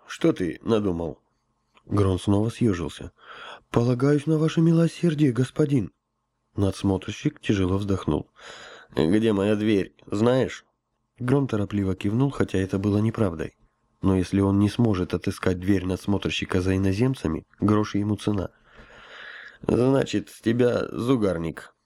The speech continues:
Каждый день», — невозмутимо закончил надсмотрщик. Грон тут же состроил на лице выражение крайнего ужаса.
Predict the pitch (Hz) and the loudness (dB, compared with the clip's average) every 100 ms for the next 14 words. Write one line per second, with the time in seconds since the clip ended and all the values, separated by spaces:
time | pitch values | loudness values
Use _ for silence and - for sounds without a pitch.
0 | _ _ _ _ _ _ _ - 98 113 | _ _ _ _ _ _ _ 2 2 2
1 | 127 139 87 80 71 _ _ _ _ _ | -2 -2 -2 -4 -6 _ _ _ _ _
2 | _ 107 107 92 90 95 87 - 110 127 | _ 2 2 2 0 0 -2 0 2 2
3 | 120 - 92 - 104 104 95 98 87 - | 0 -2 -2 0 0 0 0 -2 -4 -6
4 | - - - _ _ _ _ _ _ _ | -10 -10 -16 _ _ _ _ _ _ _
5 | _ _ _ - 101 101 98 92 101 95 | _ _ _ -2 2 2 0 0 0 0
6 | 90 90 - 98 95 95 95 95 117 120 | 0 0 2 2 4 2 2 0 -2 0
7 | 107 101 101 107 104 95 107 104 101 101 | 0 0 2 2 2 2 0 0 0 0
8 | 110 95 82 - - | 0 0 -4 -8 -14